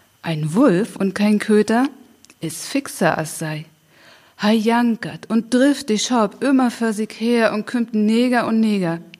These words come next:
Dat schaffen wir nicht, jammert Moppel, die nicht so fix is as der andern.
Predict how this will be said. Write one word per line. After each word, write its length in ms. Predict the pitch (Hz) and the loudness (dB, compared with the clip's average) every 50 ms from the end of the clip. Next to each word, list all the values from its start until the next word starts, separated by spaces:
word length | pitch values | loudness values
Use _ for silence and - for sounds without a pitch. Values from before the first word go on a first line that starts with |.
| _ _ _ _ _ _ _ _ _ _ _ _ _ | _ _ _ _ _ _ _ _ _ _ _ _ _
Dat 280 | 294 302 320 311 - - | -6 -6 -6 -6 -6 -6
schaffen 460 | - - 339 339 - - 339 311 277 | -4 -2 -2 -2 0 2 2 4 4
wir 120 | 302 302 294 | 4 4 4
nicht, 460 | 294 302 294 285 294 - - - - - _ _ _ _ _ _ _ | 6 4 4 2 0 -4 -10 -14 -18 -20 _ _ _ _ _ _ _
jammert 420 | - 233 233 233 226 214 208 220 | 0 2 2 4 4 2 2 2
Moppel, 520 | 220 220 226 226 220 226 208 190 196 214 214 - - - - _ _ | 0 0 2 0 0 -2 -2 -4 -4 -4 -6 -10 -18 -20 -20 _ _
die 140 | - 285 277 | 0 2 4
nicht 200 | 240 220 180 - | 4 2 0 -2
so 100 | - 175 156 | -6 -8 -8
fix 340 | - 285 320 - - - | -6 -6 -6 -6 -8 -10
is 240 | - 180 170 170 170 | -10 -10 -10 -8 -8
as 180 | 160 165 165 - | -8 -10 -8 -6
der 140 | 190 175 170 | -4 -2 -2
andern. 440 | 175 185 190 190 190 208 226 226 | 0 0 0 0 0 -2 -2 -4